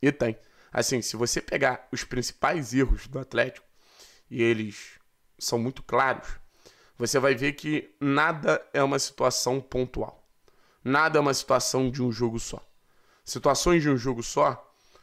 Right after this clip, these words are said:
talvez não despertassem uma preocupação tão grande pra final da Libertadores e pra sequência da temporada também, né? Já que são situações assim que a gente não consegue s-, acertar. E eu vou falar de duas, principalmente, as duas que mais me incomodam.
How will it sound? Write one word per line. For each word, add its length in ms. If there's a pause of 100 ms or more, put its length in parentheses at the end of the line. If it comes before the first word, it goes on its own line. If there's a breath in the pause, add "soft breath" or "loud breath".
(260 soft breath)
talvez 600
não 160
despertassem 760
uma 140
preocupação 580
tão 220
grande 320
pra 160
final 220
da 80
Libertadores 840 (720 soft breath)
e 40
pra 160
sequência 420
da 100
temporada 500
também, 420
né? 180
Já 140
que 140
são 540
situações 480
assim 220
que 80
a 40
gente 200
não 100
consegue 500
s-, 280
acertar. 560 (760 loud breath)
E 60
eu 60
vou 100
falar 240
de 140
duas, 380
principalmente, 680
as 160
duas 240
que 100
mais 200
me 120
incomodam. 460